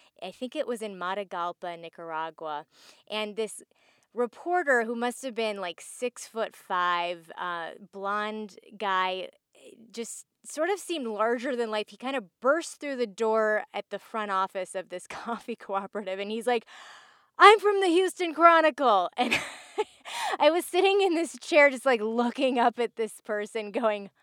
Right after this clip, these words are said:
"What in the hell is that guy doing here?" And it was just kind of this, I, I wonder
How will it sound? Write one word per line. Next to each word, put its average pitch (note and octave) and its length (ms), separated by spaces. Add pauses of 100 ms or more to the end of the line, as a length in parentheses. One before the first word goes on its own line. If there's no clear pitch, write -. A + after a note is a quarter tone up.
"What F#4+ 300
in C4+ 60
the G#3 180
hell C4 260
is F4+ 160
that G4 260
guy A#3 180
doing G#3 320
here?" G3+ 180 (500)
And C#4+ 140
it E4 60
was F#4+ 120
just A#4+ 180
kind C#5 200 (120)
of B4 60
this, - 440
I, D4+ 140 (100)
I D#4+ 100
wonder G4+ 280